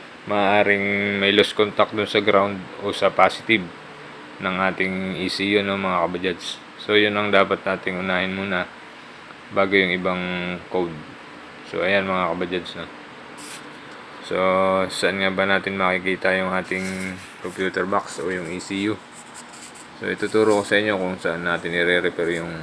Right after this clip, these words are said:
trouble code na yun, mga kabajads. Okay, mga kabajads, no? Ah, dito yung parting E C U. Ito yung part ng E C U natin. So, dito natin i-check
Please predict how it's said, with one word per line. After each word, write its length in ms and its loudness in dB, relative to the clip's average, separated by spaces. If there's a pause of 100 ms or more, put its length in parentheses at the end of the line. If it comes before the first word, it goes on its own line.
(1080)
trouble 400 0
code 240 -2
na 140 -2
yun, 100 -4
mga 220 -2
kabajads. 640 -2 (1700)
Okay, 240 6
mga 240 6
kabajads, 400 4
no? 80 2
Ah, 320 2
dito 320 -4
yung 400 -2
parting 400 -2
E 80 -6
C 220 -6
U. 180 0
Ito 160 -6
yung 220 -2
part 260 -2
ng 320 -4
E 80 -4
C 240 -6
U 80 -6
natin. 320 -6 (720)
So, 320 0
dito 320 -4
natin 380 -2 (2250)
i-check 400 0